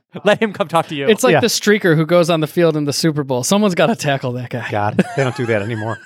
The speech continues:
Speaker 3: <laughs> Three is to learn about issues in the business, so what, what's happening. Four,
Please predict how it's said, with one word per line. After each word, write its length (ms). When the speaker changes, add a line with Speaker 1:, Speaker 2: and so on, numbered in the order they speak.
Speaker 3:
<laughs> 180
Three 500
is 280
to 140
learn 320
about 480
issues 580
in 80
the 60
business, 500
so 240
what, 260
what's 240
happening. 680
Four, 600